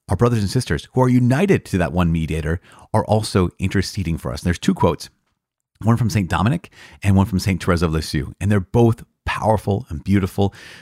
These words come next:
Dominic said, "Do not weep, for I shall be more useful to you after my death, and shall help you then more effectively than during my life, 'cause I'll pray for you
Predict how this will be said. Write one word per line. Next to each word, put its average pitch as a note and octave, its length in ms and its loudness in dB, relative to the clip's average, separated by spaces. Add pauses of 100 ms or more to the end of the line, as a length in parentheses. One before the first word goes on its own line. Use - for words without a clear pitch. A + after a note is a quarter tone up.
Dominic A2+ 380 2
said, F2+ 320 0 (180)
"Do G#2 80 -2
not F#2 220 0
weep, A#2 220 2 (200)
for - 180 -4
I A2 120 2
shall G2 160 -2
be F2+ 100 0
more F2 240 2
useful C3+ 380 2
to - 160 -6
you G#2+ 80 0
after - 360 -4
my G#2+ 160 0
death, A2+ 420 0 (280)
and F#2 100 -4
shall G2 120 -2
help C3 260 0
you A2+ 60 4
then G2 180 2
more F#2 140 0
effectively A2 500 -2
than F2+ 140 0
during F2+ 200 2
my F2 120 2
life, D#2+ 240 -2
'cause - 180 -10 (140)
I'll - 60 -6
pray - 240 0
for F#2 120 -2
you D2 160 -4